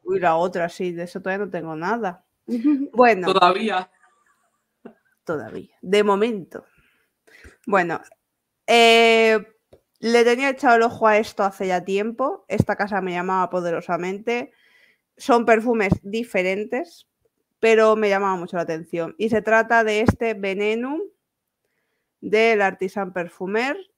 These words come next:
Speaker 1: Eh, la caja es un espectáculo, es una serpiente. Eh,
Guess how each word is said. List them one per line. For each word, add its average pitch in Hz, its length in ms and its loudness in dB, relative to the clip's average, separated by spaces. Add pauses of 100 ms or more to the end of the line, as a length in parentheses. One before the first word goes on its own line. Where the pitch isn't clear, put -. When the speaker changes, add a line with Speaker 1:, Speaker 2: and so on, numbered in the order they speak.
Speaker 1:
Eh, 175 500 -4 (140)
la 170 200 -6
caja 180 220 -12
es 185 80 -12
un 170 160 -10
espectáculo, 190 760 -10 (100)
es - 120 -18
una 175 140 -8
serpiente. 175 720 -10 (1200)
Eh, 190 800 0